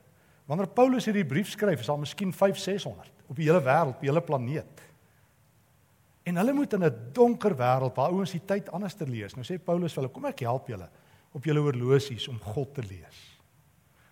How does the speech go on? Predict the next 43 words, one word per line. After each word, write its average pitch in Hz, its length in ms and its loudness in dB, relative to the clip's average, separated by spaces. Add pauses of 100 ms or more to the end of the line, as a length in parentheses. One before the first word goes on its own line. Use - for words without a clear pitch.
Wat 120 200 -12
jy 240 60 -6
nou 220 200 -2
doen, 123 240 -4
doen 110 160 -6
jy 113 120 -4
vir 104 160 -14
hom. 85 100 -16 (760)
Hy - 60 -14
skryf 196 340 -6
vir 208 100 -4
die - 60 -8
Korintiërs 185 480 0
in 170 80 -4
een 170 80 -4
Korintiërs 175 440 -4
sewe. 147 300 -4 (120)
As - 80 -18
jy 160 80 -6
nou 175 100 -2
'n 160 60 -2
slaaf 214 400 4
is, - 280 -14 (280)
wat - 140 0
moet 202 80 0
jy 220 60 6
doen? 165 280 2 (280)
Jy 143 60 -2
het 151 80 2
nou 220 120 8
'n 208 40 12
slegte 180 440 6
baas. 120 540 0 (320)
Daai 170 140 6
baas 151 380 8
trap 160 300 4
jou, 113 140 -4
hy 117 80 -4
betaal 170 420 8
jou 156 140 2
sleg. - 600 -6 (440)
Hulle, 156 260 10 (340)
jy's, 175 280 6